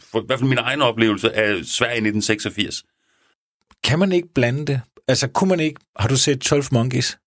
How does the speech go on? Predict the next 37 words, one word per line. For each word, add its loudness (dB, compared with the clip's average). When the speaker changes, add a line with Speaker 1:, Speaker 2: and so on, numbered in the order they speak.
Speaker 2:
Terry 2
Speaker 1:
Ja. 4
Speaker 2:
Gilliams 0
film? -6
En, 0
han 2
drømmer 2
jo 2
den 2
her 2
scene 2
ude 2
i 0
lufthavnen, -2
hvor 2
han 0
bliver 0
skudt. -2
Eller 2
der 0
er 2
en, -4
en 2
mand, 4
han 0
oplever 2
som -2
barn, -2
at -8
der 2
er 2
en, -4
der 2
løber 2
igennem 0
sikkerhedskontrollen, 0
øhm, 0